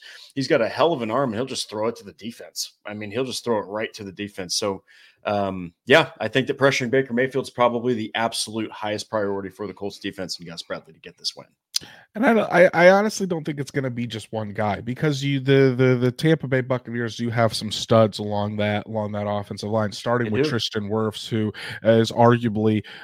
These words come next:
Speaker 2: uh, a top five offensive lineman in the entire N F L. I think he might be the highest graded left tackle, at least, uh, according to Pro Football Focus. But hey, Bernhard Raimann right behind him there. So, hey, d-, let's give, let's give Bernie his props here.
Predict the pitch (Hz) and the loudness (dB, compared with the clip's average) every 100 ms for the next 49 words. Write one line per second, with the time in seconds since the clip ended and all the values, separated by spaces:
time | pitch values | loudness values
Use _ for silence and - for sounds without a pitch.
0 | - 101 104 104 104 107 - 123 117 - | -4 0 2 2 0 -4 0 2 0 -4
1 | 107 117 113 107 107 - 123 107 120 107 | 2 4 4 2 -2 -2 -2 0 -4 -6
2 | 104 104 110 113 107 107 104 104 101 - | -6 -2 0 0 -4 -6 -6 -8 -10 -4
3 | 117 110 110 113 104 101 - 120 - 98 | 0 0 0 -4 -8 -6 -2 -2 -4 -8
4 | 104 113 - 117 107 110 90 113 110 110 | -6 -6 -6 -4 0 -2 -2 -4 -2 0
5 | 110 107 - 110 110 107 - - - 120 | 0 -2 -4 -2 0 0 -4 -12 -2 0
6 | - - 131 156 117 110 107 104 104 107 | 0 2 4 4 2 0 0 -4 -6 -6
7 | - - - - - 110 113 110 120 110 | -8 -12 -16 -18 -6 0 0 2 2 2
8 | 107 - 113 - 110 - 110 107 117 120 | -2 -2 -2 -2 -4 0 0 0 -2 -2
9 | - 101 101 143 107 104 110 107 127 135 | -4 -6 0 2 2 2 2 2 2 2
10 | 104 - _ 107 107 107 110 120 101 95 | -2 -10 _ 0 0 0 -2 -2 -4 -6
11 | 107 98 101 107 101 101 - 107 - 110 | -6 -6 -6 -4 -4 -4 -4 -4 -6 -10
12 | 104 98 113 110 - 123 113 104 - 123 | -10 -8 -4 -4 -2 0 0 -2 -2 -2
13 | 98 117 123 113 101 - 120 143 - - | 2 4 4 2 -2 0 2 2 0 -8
14 | 101 | -6